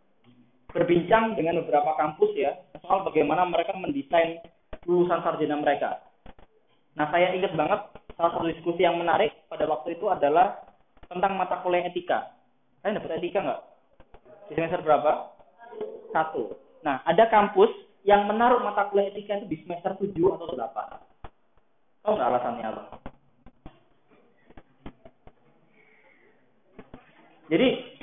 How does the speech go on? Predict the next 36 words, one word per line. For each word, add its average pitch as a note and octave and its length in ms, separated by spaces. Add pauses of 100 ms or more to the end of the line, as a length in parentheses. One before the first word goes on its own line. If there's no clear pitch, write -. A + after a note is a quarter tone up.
(140)
taruh F#3+ 520
di F3 280
semester F3 280
akhir, A3 540
etika F3+ 420
itu A#3 80
tadi G3+ 200
salah F#3+ 200
satu F#3 160
alasannya F3+ 480
adalah D#3 260 (640)
kalau C4 240
ditaruh G3+ 320
di F3+ 80
semester F3 320
satu, A3 400 (240)
mungkin A#3 300
argumennya F#3 500
adalah F#3+ 400
ini G#3+ 160
anak A3 320
masih, A3 160
masih G3+ 240
kuliah G#3 240
beberapa D#3+ 400
tahun E3+ 160
lagi. D#3+ 320 (1040)
Jadi E3+ 160
ketika G#3+ 320
dia G3+ 160
menerapkan G#3 480
etika, F#3 560 (240)
dia A#3 160
masih A3 240
bingung G3+ 320
karena G#3 320